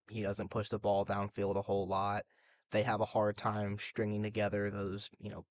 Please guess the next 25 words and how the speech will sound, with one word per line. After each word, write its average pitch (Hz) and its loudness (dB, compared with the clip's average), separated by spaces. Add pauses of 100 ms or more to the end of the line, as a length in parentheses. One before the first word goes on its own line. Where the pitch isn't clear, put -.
(100)
eleven, 101 0
twelve 98 0
play 95 -2
drives 95 -2
that - -6
this 104 -4
offense 101 -6
is 101 -6
sort 98 -2
of 95 -6 (120)
built 98 -2
around 98 -2
sustaining, 101 -2 (520)
and, 110 6 (180)
and 104 0
they 98 2
end 98 0
up 95 0 (420)
having 104 0
another 101 -2
slow - -2
start. - -6 (160)
We've 101 -6
seen 147 0
that 117 4